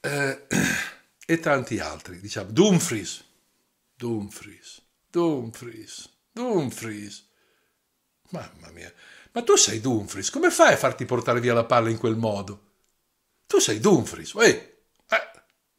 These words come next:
Comunque, le indicazioni sono, probabilmente, completamento di queste indicazioni sono, adesso so chi,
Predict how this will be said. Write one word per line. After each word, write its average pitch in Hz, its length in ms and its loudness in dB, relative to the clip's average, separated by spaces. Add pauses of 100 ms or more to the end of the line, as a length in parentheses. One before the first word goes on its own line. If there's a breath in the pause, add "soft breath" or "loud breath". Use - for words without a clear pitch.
(2750 loud breath)
Comunque, 139 600 0
le 151 100 -4
indicazioni 160 540 4
sono, 110 400 2
probabilmente, 131 1000 -2 (240)
completamento 135 760 0
di 113 100 0
queste 127 260 0
indicazioni 135 440 -2
sono, 110 340 -4 (240 loud breath)
adesso 160 380 4
so 135 300 2
chi, 135 360 -6